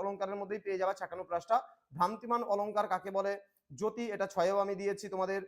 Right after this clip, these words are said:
আহ, প্রবাহমান পয়ার বলতে কি বোঝো, গদ্য ছন্দের তিনটি বৈশিষ্ট্য। এই কয়েকটা প্রশ্ন তোমাদের দুই এবং তিন নম্বরের জন্য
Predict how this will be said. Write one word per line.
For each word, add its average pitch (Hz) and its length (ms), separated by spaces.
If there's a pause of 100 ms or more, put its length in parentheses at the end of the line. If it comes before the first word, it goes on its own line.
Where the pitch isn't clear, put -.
(400)
আহ, 175 120 (140)
প্রবাহমান 233 480
পয়ার 196 300
বলতে 202 220
কি 208 120
বোঝো, 202 200 (280)
গদ্য 175 200 (100)
ছন্দের 208 300
তিনটি 190 260
বৈশিষ্ট্য। 170 320 (160)
এই 226 140
কয়েকটা 233 340
প্রশ্ন 214 180 (100)
তোমাদের 220 260
দুই 214 160
এবং 214 100 (100)
তিন 202 180
নম্বরের 202 260
জন্য 208 100